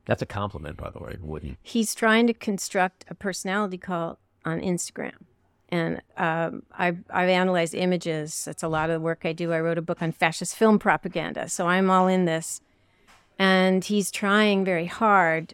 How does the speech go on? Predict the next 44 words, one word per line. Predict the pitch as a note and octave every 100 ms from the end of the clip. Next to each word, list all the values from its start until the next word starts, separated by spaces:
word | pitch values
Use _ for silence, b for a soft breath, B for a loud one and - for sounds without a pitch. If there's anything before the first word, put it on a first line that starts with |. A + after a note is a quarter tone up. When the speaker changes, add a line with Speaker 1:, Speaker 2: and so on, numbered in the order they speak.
| _
Speaker 2:
to | F#3+ E3+
have | E3+ E3
the | F3+ G3
images | G3+ F3+ F3+ -
speak, | - - F3 - - _ _ _ -
um, | F3 D#3+ D#3 D#3+ - _
so | - F3+
he | F3
can | F3+
get | F3 G3 -
this, | E3+ - - - _ _
he | - F#3+
can, | - E3+ -
he | - G3+
can | F#3 F3+ F3
get, | G#3 G3+ _ _ _ _ _ -
have | G#3 F#3
these | F#3+
same | - G3+ G#3
dynamics | G3+ F3 F#3 F#3 F3 -
that | E3 -
Trump | G#3 F#3+ -
has | F3+ - -
with | F#3
the | -
crowd. | - E3+ - - _ _ G3
And | G3 -
one | A3 D4
strongman, | C#4+ - G#3 G#3 G#3 F3 E3+ E3 - -
uh, | E3+ D#3+ D3+ - _ _ _ _ _
you | F#3
know, | E3+ D#3 D3+ -
uh, | D#3+ D3 - -
commonality | - F#3 F3 E3+ F#3 F#3 E3 D#3
is | E3+ D#3+
that | E3+ -
these, | F3+ F3 - - _ _ _ -
they | F3+ G3
know | G#3 A#3
how | B3
to | A3
read | F#3 G#3 F#3
the |
crowd. | - F3+ D#3+ - -